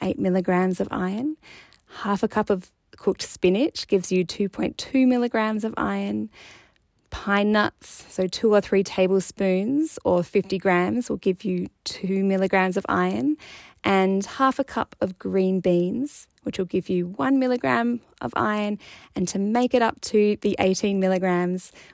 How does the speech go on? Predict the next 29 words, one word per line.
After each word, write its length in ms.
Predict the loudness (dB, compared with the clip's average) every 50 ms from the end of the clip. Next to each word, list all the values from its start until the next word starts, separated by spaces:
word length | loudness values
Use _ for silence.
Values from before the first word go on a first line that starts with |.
| _ -8
we'll 140 | -6 -6 -6
chuck 280 | -4 -4 -4 -2 0
in 200 | 0 2 2 0 0
a 240 | 0 0 2 2 0
small 360 | -2 -4 -4 -2 0 2 2
potato, 600 | 2 2 2 0 2 0 0 0 2 2 0 0 0
which 240 | 0 -2 -2 -4 -10 -12 _ _ _ _
will 140 | -6 -6 -4
be 220 | -2 -2 -2 -2 -6 _ _ _
zero 220 | -2 2 2 4 2
point 260 | 2 0 -4 -4 -4
five 480 | -8 -8 -6 -6 -4 -4 -4 -6 -6 -6
milligrams 520 | -6 -6 -6 -6 -8 -8 -8 -8 -8 -10
of 80 | -10 -12
iron. 480 | -10 -10 -10 -10 -10 -12 -12 -12 -12 -14 _ _ _ _ _ _ _ _ _ _ _ _ -20 -20 -20 -20 -20 -20 -20
So 160 | _ -2 0
this 200 | 2 2 0 0
is 100 | 0 -2
choosing 600 | -2 0 2 4 4 4 4 4 2 2 2 -2 -4
high 500 | -10 -14 -12 -8 -4 0 0 2 2 0 0
iron 400 | 0 0 0 2 2 2 0 0
grains, 480 | 0 -2 0 0 0 0 0 0 0 -2
nuts 260 | -2 -2 -4 -4 -4
and 100 | -2 -2
vegetables 540 | -2 -2 -4 -4 -6 -6 -4 -2 -4 -4 -4
to 120 | -6 -4
make 340 | -2 -2 0 -2 -2 -4 -4
these 260 | -2 0 0 0 0
examples. 960 | -2 -4 -4 -6 -8 -8 -8 -6 -6 -6 -8 -10 -12 -10 -10 -10 -10 -10 -12